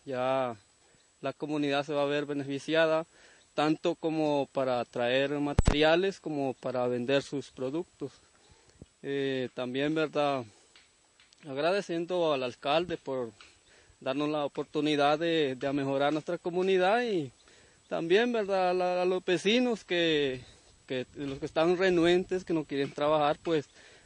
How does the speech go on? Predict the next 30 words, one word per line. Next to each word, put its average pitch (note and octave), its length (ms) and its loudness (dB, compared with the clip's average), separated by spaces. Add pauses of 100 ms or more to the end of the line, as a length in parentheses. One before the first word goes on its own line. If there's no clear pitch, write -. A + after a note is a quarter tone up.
(120)
decirles D3 480 0
a D#3+ 140 6
ellos F#3+ 320 2
que C#3+ 280 2
este D#3 260 -2
es D3+ 40 -2
un E3+ 140 0
beneficio F#3 500 2
para D3 260 -4
todos E3 560 2
y B2 320 -4 (520)
que C#3 500 2 (480)
se, C3+ 340 0
se C3+ 120 -2
animen C#3+ 520 2
a D3 60 0
venir D3 200 0
a D#3 60 -2
trabajar E3+ 480 4
y G3 40 -2
que F3 140 -4
no E3+ 100 0
se G3 100 0
pongan G#3 360 0
renuentes G3+ 560 -2
ahí, G#3 320 -2
porque E3 640 -2 (600)
hay E3+ 140 2
algunos G3+ 520 4
que D3 440 -2